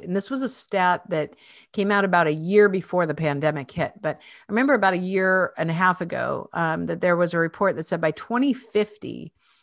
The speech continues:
fifty percent of Americans will be self-employed. So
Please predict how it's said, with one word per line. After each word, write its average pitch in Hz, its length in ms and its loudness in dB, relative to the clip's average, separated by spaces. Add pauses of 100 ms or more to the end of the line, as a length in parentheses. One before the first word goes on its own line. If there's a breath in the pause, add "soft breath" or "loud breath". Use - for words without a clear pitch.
(240 soft breath)
fifty 254 480 -2
percent 202 600 0 (100)
of 170 100 -2
Americans 165 880 -2
will 175 120 0
be 160 140 -4
self-employed. 143 880 -6 (300 soft breath)
So 165 480 0